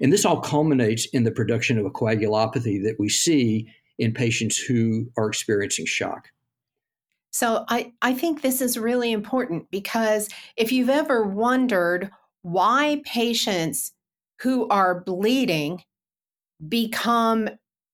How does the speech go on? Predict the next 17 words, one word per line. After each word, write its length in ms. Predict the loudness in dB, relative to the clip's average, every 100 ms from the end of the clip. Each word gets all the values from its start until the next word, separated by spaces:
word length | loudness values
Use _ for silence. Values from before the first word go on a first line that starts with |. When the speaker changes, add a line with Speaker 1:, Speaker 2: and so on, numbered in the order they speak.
| _ _ _ _
Speaker 2:
at 260 | 0 2 0
risk 680 | 0 2 2 2 0 -4 -12 _ _ _ _
for 760 | -6 0 2 4 4 2 0 -6 -4
a 60 | -2
disseminated 1040 | -2 0 2 2 4 2 2 0 -2 -6 -8 -4
intravascular 800 | -2 0 4 4 2 -2 -2 -2
coagulopathy, 1300 | -2 0 0 0 2 2 2 -2 -2 0 0 -2 -10 _ _ -20 _
and 140 | 0 4
that's 240 | 2 2
always 240 | 2 2
been 160 | 0 0
confusing 580 | -2 -2 0 0 0 -2
to 120 | -2
you, 300 | -2 -2 -4 -2
this 320 | 0 0 0
is 160 | 0
it. 380 | 0 0 -2 -8